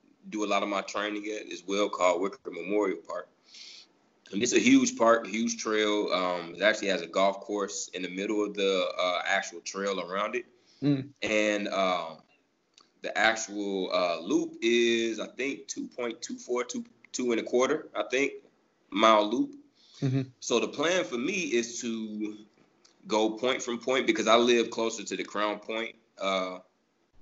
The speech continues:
Speaker 1: start.
Speaker 2: Mm-hmm.
Speaker 1: Go from Crown Point to downtown Hammond. That'll be my seventeen. I will bring that back on the way back. I'm, I'm not a hundred percent sure on how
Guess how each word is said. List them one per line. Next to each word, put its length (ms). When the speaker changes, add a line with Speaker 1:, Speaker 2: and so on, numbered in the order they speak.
Speaker 1:
start. 520
Speaker 2:
Mm-hmm. 240
Speaker 1:
Go 340
from 160
Crown 300
Point 360
to 340
downtown 640
Hammond. 340
That'll 160
be 140
my 160
seventeen. 800
I 120
will 380
bring 260
that 300
back 380
on 120
the 80
way 240
back. 420
I'm, 380
I'm 120
not 160
a 40
hundred 280
percent 460
sure 400
on 60
how 800